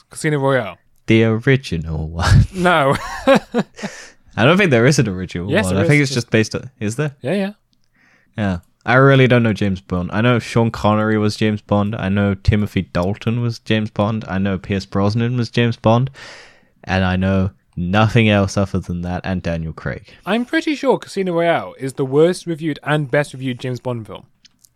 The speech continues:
Speaker 2: Well, that's good.
Speaker 1: Like
Speaker 2: I hope it's the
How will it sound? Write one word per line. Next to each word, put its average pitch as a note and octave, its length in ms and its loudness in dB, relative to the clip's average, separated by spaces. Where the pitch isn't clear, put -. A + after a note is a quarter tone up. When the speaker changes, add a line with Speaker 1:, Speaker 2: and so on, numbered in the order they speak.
Speaker 2:
Well, F4+ 140 4
that's G#4 200 2
good. - 420 -8
Speaker 1:
Like D3 120 -2
Speaker 2:
I E3+ 40 4
hope A3+ 240 4
it's - 160 -6
the A2 360 2